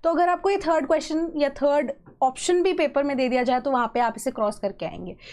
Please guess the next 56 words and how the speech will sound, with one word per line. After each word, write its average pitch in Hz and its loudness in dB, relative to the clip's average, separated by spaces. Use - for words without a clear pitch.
क्योंकि 302 0
इसका 320 -2
actually 247 -2
में 277 0
सीजन 247 0
से 247 -2
कोई 240 -2
फॉर्मेशन 220 -2
से 220 -4
लेकर 202 -4
कोई 220 -6
इम्पैक्ट 214 -4
नहीं 262 2
रहता 190 -4
है। 170 -8
बस - 0
फ़र्क 349 2
इतना 320 2
का 320 2
इतना 294 0
ही 294 4
रह 254 2
जाता 220 0
है 277 2
कि 330 0
अगर 277 2
आप 277 0
perihelion 254 2
या 226 0
aphelion 240 0
या 240 2
किसी 254 -2
भी 294 2
टाइम 262 2
के 262 0
पीरियड 214 0
को 208 0
देख 202 -2
लीजिए, 208 0
ठीक 285 -2
है, 302 2
या 240 4
अगर 233 2
आप 233 0
नेक्स्ट 240 -4
डायग्राम 226 2
में 220 2
देखिए, 208 2
स्प्रिंग 269 0
and 262 2
ऑटम 240 2
की 247 0
भी 240 2
बात 214 0
कर 214 -2
लें, 208 0